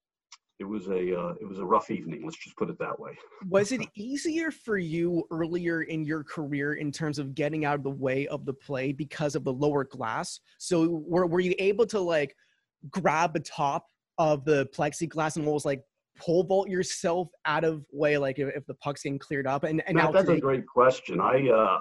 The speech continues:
Speaker 1: I know a lot of guys did that. I never actually used that as a technique. Um, I, I think more is, uh, you know, you gain experience and you get to learn the players and you get to learn some of their nuances. And, uh, so you actually,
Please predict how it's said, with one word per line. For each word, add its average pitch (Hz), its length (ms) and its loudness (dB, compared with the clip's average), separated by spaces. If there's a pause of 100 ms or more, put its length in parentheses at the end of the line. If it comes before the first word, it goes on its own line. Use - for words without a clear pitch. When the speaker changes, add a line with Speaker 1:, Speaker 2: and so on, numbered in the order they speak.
Speaker 1:
I 120 100 4
know 147 180 4
a 139 40 6
lot 123 220 6
of 117 60 4
guys 104 260 2
did 104 200 0
that. 113 160 4
I 98 140 4
never 101 320 2
actually 98 320 -6
used 98 240 -2
that 98 160 0
as 87 100 -6
a 90 60 -12
technique. 95 580 -2 (260)
Um, 170 360 -2 (500)
I, 113 180 -2
I - 60 0
think - 300 -4
more 131 400 6
is, 120 560 2
uh, - 340 4 (440)
you 123 100 -2
know, 123 100 2
you 120 160 2
gain 135 160 0
experience 131 800 -2
and 110 480 -2
you 107 400 -4 (120)
get 117 160 2
to 120 60 -6
learn 120 220 4
the 104 80 0
players 113 680 2
and 104 180 0
you 95 100 -2
get - 220 -2
to 101 80 -10
learn 107 180 2
some 113 220 -2
of 98 60 -2
their 101 120 -2
nuances. 101 960 -2
And, 98 520 -4
uh, 95 240 2 (260)
so - 160 -10
you 113 100 2
actually, 110 720 0